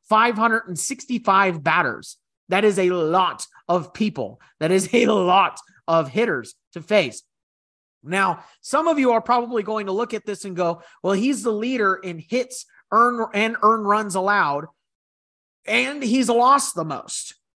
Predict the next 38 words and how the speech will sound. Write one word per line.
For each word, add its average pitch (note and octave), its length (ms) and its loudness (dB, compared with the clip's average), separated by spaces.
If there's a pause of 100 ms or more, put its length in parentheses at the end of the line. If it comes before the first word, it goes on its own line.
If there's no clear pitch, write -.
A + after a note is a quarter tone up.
(380)
Yeah, D#4 160 4
that's D4+ 120 2
'cause E4 160 4
he D#4 120 8
played F4+ 400 6
so C#4 160 6
goddamn E3 600 2
much. C#3 420 -8 (320)
He D4+ 300 4
pitched - 340 4
almost A#3+ 380 4
a, G#3+ 160 2
he's C#4 240 2
only D#4+ 240 6
a A3 60 4
hundred, B3 680 0 (140)
a G#3 160 0
hundred A#3+ 380 -4
games A3 240 -4
off C#4 180 4
of G#3 80 -8
a F#3 80 -2
thousand G#3+ 480 -2
games. A3+ 320 -6 (280)
Ain't C#4+ 200 -4
nobody D#4+ 340 2
gonna B3+ 200 -2
even A#3+ 280 -6
be G#3 140 -8
sniffing A#3 600 -2
anywhere A#3+ 500 2
close C#4+ 540 0
to F#3 100 -8
nine D#3 240 -6
hundred D3 240 -6
games B2+ 260 -10
pitched - 360 -10
anymore, B2 540 -8